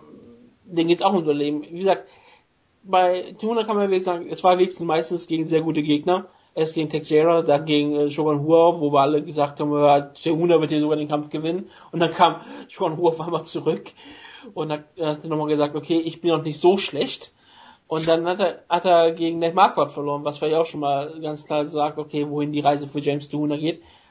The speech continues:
Aber es war auch schon in, vor zwei Jahren, also er hat zwei Jahre fast Pause gehabt, was mir gar nicht so aufgefallen ist. Aber das zeigt doch, wie sehr ich an James Tuhuna interessiert bin. Aber ja, ähm, also nächstes Kampf, James Tuhuna kämpft in Australien, wie er eigentlich immer in Australien kämpft. Ähm,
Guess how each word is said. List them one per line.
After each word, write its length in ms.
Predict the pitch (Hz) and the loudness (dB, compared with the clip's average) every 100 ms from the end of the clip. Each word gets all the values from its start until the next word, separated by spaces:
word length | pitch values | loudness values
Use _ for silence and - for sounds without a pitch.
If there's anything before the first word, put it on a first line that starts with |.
| - | 0
Aber 120 | 160 | 0
es 100 | 160 | 4
war 80 | 170 | 4
auch 100 | 180 | 4
schon 300 | - 160 156 - | 0 -6 -8 -12
in, 140 | 156 | -12
vor 240 | 147 165 156 | -2 -2 -2
zwei 260 | - 143 | 0 2
Jahren, 340 | 160 190 156 143 | 2 2 0 -2
also 160 | 147 | -2
er 100 | 151 | -2
hat 80 | 147 | -4
zwei 340 | - - 160 156 | -12 -4 0 2
Jahre 160 | 151 | 0
fast 220 | 147 139 | -4 -4
Pause 300 | - 269 202 | 2 2 2
gehabt, 360 | 160 151 - - _ _ - - - | -2 -2 -2 -6 _ _ -20 -18 -8
was 160 | 151 | -8
mir 120 | 170 156 | -4 -2
gar 120 | 156 | -2
nicht 100 | 156 | 0
so 120 | 165 | 4
aufgefallen 560 | 196 196 156 147 147 175 | 4 2 -4 -4 -2 -2
ist. 340 | 202 - - | -4 -8 -4
Aber 160 | 151 143 | -4 -4
das 160 | 139 | -6
zeigt 240 | - 151 151 | -2 -2 -2
doch, 180 | 143 151 | -8 -8
wie 100 | 147 | -4
sehr 240 | 147 143 | 0 0
ich 180 | 147 151 | -2 -6
an 160 | 143 | -4
James 300 | 139 143 139 | -2 -2 -2
Tuhuna 280 | 151 202 196 | -2 0 0
interessiert 440 | 143 - 139 147 147 | -2 -6 -6 -6 -2
bin. 200 | 202 - _ _ _ _ _ _ - | -6 -6 _ _ _ _ _ _ -2
Aber 140 | 165 175 | 4 6
ja, 240 | 151 139 | 4 4
ähm, 460 | 151 151 143 143 147 - | 0 0 -2 -6 -10 -8
also 300 | - 160 165 | 2 2 2
nächstes 260 | 165 196 - | 2 0 0
Kampf, 260 | 196 185 180 | -2 -2 -2
James 180 | 156 | -4
Tuhuna 280 | - 165 160 | -4 -4 -4
kämpft 320 | 147 156 156 | -4 -6 -6
in 80 | 151 | -6
Australien, 500 | 147 - 165 175 165 | -4 0 2 4 0
wie 100 | 160 | -2
er 40 | 139 | -2
eigentlich 160 | 143 | -2
immer 160 | 156 160 | -4 -4
in 60 | |
Australien 420 | 156 156 147 147 147 | -4 -2 0 0 -2
kämpft. 340 | 151 151 - - _ - - | -4 -4 -8 -10 _ -16 -2
Ähm, 460 | 151 147 143 143 | 2 2 2 -2